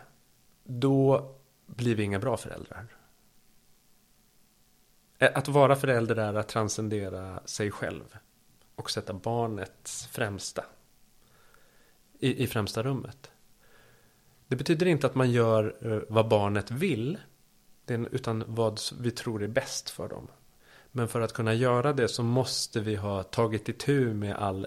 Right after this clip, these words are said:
eh, eventuell packning. Vissa har mer packning än andra. Vissa har mer automatiserade beteenden om hur man beter sig när man blir frustrerad, till exempel, som förälder.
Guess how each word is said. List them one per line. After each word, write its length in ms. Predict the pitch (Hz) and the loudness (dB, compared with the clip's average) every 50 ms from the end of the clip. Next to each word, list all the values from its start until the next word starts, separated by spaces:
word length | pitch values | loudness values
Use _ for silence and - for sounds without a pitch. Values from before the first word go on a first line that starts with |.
| - - | -8 -8
eh, 1000 | - 104 101 95 95 95 90 92 - 50 50 50 50 - - - - - - 123 | -8 -8 -6 -6 -8 -8 -8 -8 -8 -8 -8 -8 -8 -10 -8 -10 -10 -6 -6 -4
eventuell 560 | 117 113 110 104 101 - 120 107 104 104 101 | -2 0 -2 -2 -2 -2 -2 -2 -2 -4 -4
packning. 560 | - - 123 - - - - 165 143 123 120 - - - - - - | -2 -2 -2 -4 -4 -8 -8 -6 -6 -8 -10 -16 -20 -20 -20 -14 -8
Vissa 340 | - 123 135 135 - - 165 | -2 0 0 0 2 0 2
har 120 | 170 196 | 2 4
mer 360 | 165 143 170 202 247 240 196 | 4 6 6 4 4 4 2
packning 720 | 151 - - 127 - - - - 92 104 107 117 156 160 - _ _ _ _ - - - _ _ _ - | 2 2 0 0 0 -2 -10 -10 -8 -8 -8 -10 -10 -12 -16 _ _ _ _ -20 -20 -20 _ _ _ -6
än 140 | - 110 110 | -4 0 2
andra. 400 | 123 135 135 117 - - - - - - _ _ _ _ _ _ - - - _ _ - | 2 2 2 0 -2 -6 -10 -12 -14 -18 _ _ _ _ _ _ -20 -20 -20 _ _ -4
Vissa 300 | - 135 131 135 - 123 | 0 0 0 2 2 2
har 100 | 113 123 | 2 4
mer 640 | 123 120 123 135 139 143 143 143 139 135 127 127 - - | 2 4 4 4 4 6 6 6 6 6 6 4 0 -4
automatiserade 1040 | - - 123 123 117 117 - 123 117 113 - - - - 123 117 107 107 107 107 110 | 0 2 4 4 4 2 0 0 0 0 -2 -4 -4 0 2 2 4 4 4 2 2
beteenden 760 | 107 110 - - 147 147 143 139 127 120 117 110 107 104 104 | 0 -2 0 0 0 2 2 2 0 0 -2 -2 -2 -2 -2
om 220 | 104 101 101 101 101 - | -2 -2 -2 -4 -4 -2
hur 440 | - 123 120 117 110 107 107 104 107 | 0 2 4 4 4 4 2 2 2
man 360 | 104 104 101 101 101 104 104 - - - - - - - | 4 4 4 4 2 0 -2 -4 -10 -20 -20 -20 -18 -8
beter 400 | - 123 117 - - 143 143 131 | -2 -2 -2 2 6 6 6 6
sig 260 | - - 131 117 110 | 6 6 4 4 4
när 140 | 107 110 107 | 4 2 2
man 160 | 110 107 107 | 2 2 2
blir 100 | 104 107 | 0 0
frustrerad, 600 | 104 - - - - 151 151 139 123 87 82 - | 0 -2 -4 -2 2 4 4 4 4 4 0 -2
till 160 | - - 117 | -4 -10 -8
exempel, 460 | 123 - - - 147 - - 104 - | -8 -8 -8 -8 -8 -8 -8 -10 -10
som 240 | - - - 123 110 | -6 -2 0 0 0
förälder. 520 | - - - 50 - - - - - - | 0 -2 -4 -4 -6 -6 -8 -10 -12 -14